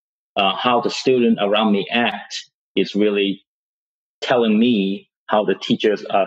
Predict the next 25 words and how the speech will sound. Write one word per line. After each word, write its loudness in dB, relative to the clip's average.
have 0
been -2
teaching -2
his 0
or 0
her 0
students. -6
So 0
I 2
go 2
from, 0
you 0
know, -2
the 2
low 2
of -8
the 0
totem 0
pole 0
and -2
see, -2
you 2
know, 0
if, 0
if, 0